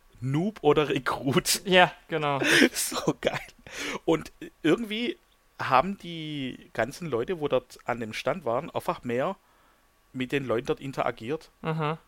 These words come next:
Speaker 1: Äh, da waren wirklich aktiv Leute dabei, die sind da auf dem Zeug rumgeklettert und haben, sind gegen die Soldaten da in irgendwelchen Minigames angetreten.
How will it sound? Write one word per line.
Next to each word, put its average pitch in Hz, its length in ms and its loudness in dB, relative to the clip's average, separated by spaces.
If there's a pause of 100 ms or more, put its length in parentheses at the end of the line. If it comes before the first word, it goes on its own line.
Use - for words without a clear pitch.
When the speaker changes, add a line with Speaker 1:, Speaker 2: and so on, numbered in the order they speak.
(240)
Speaker 1:
Äh, 151 100 0
da 127 140 6
waren 127 220 6
wirklich - 320 -2
aktiv - 360 -2
Leute 143 200 2
dabei, 131 180 4
die 131 80 -4
sind 131 140 -8
da 123 60 4
auf 120 100 0
dem 117 140 -10
Zeug - 260 2
rumgeklettert 143 560 -2 (280)
und 113 220 -4
haben, 113 460 2
sind - 160 -12
gegen 113 180 -10
die 110 60 -8
Soldaten 107 480 -2
da 131 80 0
in 117 100 -4
irgendwelchen 113 420 -8
Minigames 113 520 -6
angetreten. 104 640 -8